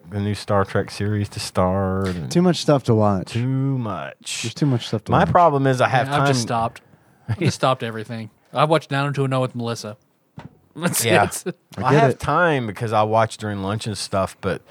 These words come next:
Speaker 1: uh, a lot of it's stuff Tanya wants to watch too, and then we don't.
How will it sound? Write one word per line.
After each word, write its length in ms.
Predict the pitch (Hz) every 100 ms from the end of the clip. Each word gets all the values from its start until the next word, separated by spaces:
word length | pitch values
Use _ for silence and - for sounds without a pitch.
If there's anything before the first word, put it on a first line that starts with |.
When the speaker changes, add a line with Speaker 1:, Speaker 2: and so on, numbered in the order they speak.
| - - - _ -
Speaker 1:
uh, 320 | 104 92 85 -
a 40 |
lot 200 | 110 117
of 80 | 127
it's 160 | 110 -
stuff 240 | - 92
Tanya 300 | - 104 101
wants 180 | 85 82
to 100 | -
watch 320 | 80 82 -
too, 340 | - 101 92 82
and 100 | 82
then 260 | 87 85 85
we 100 | 87
don't. 500 | 95 82 80 -